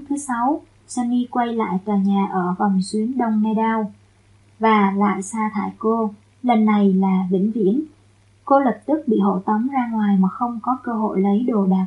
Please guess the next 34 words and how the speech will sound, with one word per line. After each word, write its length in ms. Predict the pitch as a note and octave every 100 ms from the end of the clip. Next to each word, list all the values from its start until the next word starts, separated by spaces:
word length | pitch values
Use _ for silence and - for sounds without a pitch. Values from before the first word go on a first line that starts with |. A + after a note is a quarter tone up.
| -
cá 140 | G3+
nhân. 340 | B3 B3+ B3 A3+ _ _ _ _ _
Lý 180 | G#3+ C4
do 200 | A#3 G#3+
sa 240 | A3 G#3+
thải 380 | G3 F#3 F3 A3 B3+
là 260 | G3+ G3 G3+
cô 200 | A#3+ A#3
đã 140 | G#3+ A3
thông 200 | A#3 A3
báo 240 | A3+ C4+
cho 100 | C#4+ A#3+
mọi 180 | G#3+ G3+
người 220 | G3+ G3
biết 220 | F#3+ C#4
rằng 300 | - G#3+ G3+ F#3+ - _ -
một 160 | A#3+
nhà 200 | A3+ A3 G#3
cung 160 | B3
cấp 160 | B3+ D#4+ -
chính 260 | B3 C#4
của 140 | E4 G3+
phòng 240 | A3 G3 F#3+
thí 80 |
nghiệm 360 | B3+ B3+ G#3+ F3+
đã 200 | F3+ A3
hoãn 300 | A#3 G#3+ A3
xử 300 | C#4 G3+ F3
lý 200 | F#3+ A#3
đơn 320 | B3+ A#3 G#3+
mua 160 | G#3+ A3
hàng 400 | A3 G#3 G3 F#3 -
của 80 | F3
họ 380 | G3 G3 G3